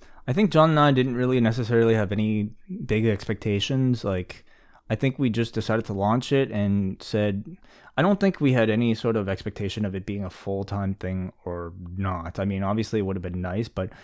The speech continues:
it wasn't even going, going to be something we would really assess until, I'm sure, like, several weeks or months down the line. But, um, we were so incredibly fortunate,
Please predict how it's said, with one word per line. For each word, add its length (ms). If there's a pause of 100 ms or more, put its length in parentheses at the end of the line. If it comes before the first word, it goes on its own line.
(120)
it 60
wasn't 380
even 240
going, 260
going 240
to 80
be 80
something 300
we 100
would 160
really 240
assess 340
until, 480 (440)
I'm 80
sure, 240
like, 380 (120)
several 320
weeks 260
or 220
months 300
down 220
the 40
line. 380
But, 220 (500)
um, 460 (200)
we 120
were 80
so 160
incredibly 380
fortunate, 640